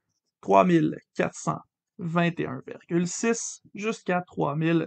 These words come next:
cinq cent soixante-dix-huit virgule quatre. Et ce, quatre-vingt-quinze pour cent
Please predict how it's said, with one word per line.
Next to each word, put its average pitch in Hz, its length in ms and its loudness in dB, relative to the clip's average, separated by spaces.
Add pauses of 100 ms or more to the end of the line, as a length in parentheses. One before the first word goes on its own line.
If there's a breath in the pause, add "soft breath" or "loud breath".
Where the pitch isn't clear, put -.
cinq - 360 -10
cent - 200 -10
soixante-dix-huit 185 840 -4 (720)
virgule 170 720 -2
quatre. - 280 -20 (360 soft breath)
Et 151 120 -2
ce, 190 320 2 (380)
quatre-vingt-quinze 170 1040 0
pour - 180 -12
cent 165 220 0